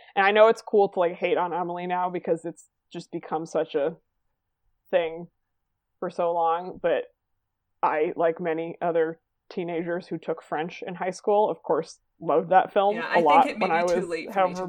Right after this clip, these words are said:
Speaker 2: watch
Speaker 1: many old.
Speaker 2: Amelie now.
Speaker 1: Yeah,
Speaker 2: <laughs>
Speaker 1: but I don't, like, I don't, I think it's good.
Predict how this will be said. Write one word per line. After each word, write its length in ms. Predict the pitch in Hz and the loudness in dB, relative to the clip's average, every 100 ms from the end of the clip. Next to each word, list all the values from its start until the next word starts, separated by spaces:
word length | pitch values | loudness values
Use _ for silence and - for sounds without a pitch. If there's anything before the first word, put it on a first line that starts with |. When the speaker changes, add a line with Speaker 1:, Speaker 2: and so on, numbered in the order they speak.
| 185 | 0
Speaker 2:
watch 140 | 180 | -2
Speaker 1:
many 120 | 156 | 0
old. 200 | 185 185 | 2 2
Speaker 2:
Amelie 100 | 196 - | 0 -4
now. 160 | - - 214 _ _ _ _ | -14 -16 -18 _ _ _ _
Speaker 1:
Yeah, 500 | - 202 196 147 127 - - | -6 4 6 8 4 0 -4
Speaker 2:
<laughs> 200 | - _ | -20 _
Speaker 1:
but 140 | 233 196 | 10 12
I 160 | 208 | 12
don't, 220 | 233 240 - - - | 12 10 8 -6 4
like, 260 | 214 190 - - | 6 6 4 4
I 140 | 190 | 4
don't, 300 | 180 190 185 | 4 2 2
I 80 | 180 | 0
think 160 | 180 180 | -2 -2
it's 120 | 165 | -2
good. 380 | - 156 135 | 0 2 0